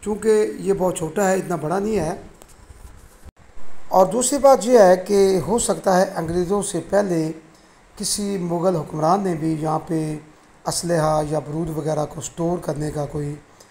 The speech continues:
इंतज़ाम किया हो या उसकी जो बुनियाद है यहाँ पे रखी हो। ये नाज़रीन, आपके सामने मुसमन दरवाज़ा है और मुसमन दरवाज़े के बिल्कुल सामने जो है बारूद खाना जो है वाक़ है।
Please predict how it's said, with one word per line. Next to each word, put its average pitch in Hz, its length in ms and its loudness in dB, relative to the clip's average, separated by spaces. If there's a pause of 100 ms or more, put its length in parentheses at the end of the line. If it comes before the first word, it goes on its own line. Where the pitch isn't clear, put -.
(300)
इंतज़ाम 156 400 -2
किया 170 260 2
हो 156 260 2 (380)
या 175 160 2
उसकी 170 380 -4
जो 156 160 -4 (400)
बुनियाद 156 460 2
है 151 120 0
यहाँ 151 140 -4
पे 147 120 -6
रखी 214 280 -4
हो। 147 240 -2 (500)
ये 185 140 2
नाज़रीन, 190 420 4
आपके 185 260 2
सामने 190 360 0 (340)
मुसमन 165 380 -2
दरवाज़ा 151 380 2
है 156 260 0 (360)
और 180 260 4
मुसमन 180 500 -2
दरवाज़े 165 440 0
के 180 100 -8 (120)
बिल्कुल 247 300 -6
सामने 175 380 0
जो 147 140 -6
है 143 220 -6 (680)
बारूद 160 340 0
खाना 147 280 -4
जो 135 120 -8
है 165 160 -6 (280)
वाक़ 147 260 -4
है। 120 400 -10